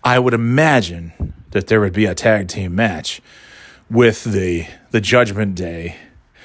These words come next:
against, you know, Mysterio and Edge and, and somebody. So I don't know.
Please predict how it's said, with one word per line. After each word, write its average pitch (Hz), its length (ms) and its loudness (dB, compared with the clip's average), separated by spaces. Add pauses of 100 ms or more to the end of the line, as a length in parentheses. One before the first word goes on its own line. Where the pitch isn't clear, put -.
(340)
against, 101 760 0
you 110 120 2
know, 90 160 0
Mysterio 104 1040 4
and 104 140 -6
Edge 104 800 -2 (300)
and, 95 380 -6
and 92 240 -6
somebody. 87 600 -2 (460)
So 98 300 0 (440)
I 147 100 4
don't 165 120 6
know. 147 240 2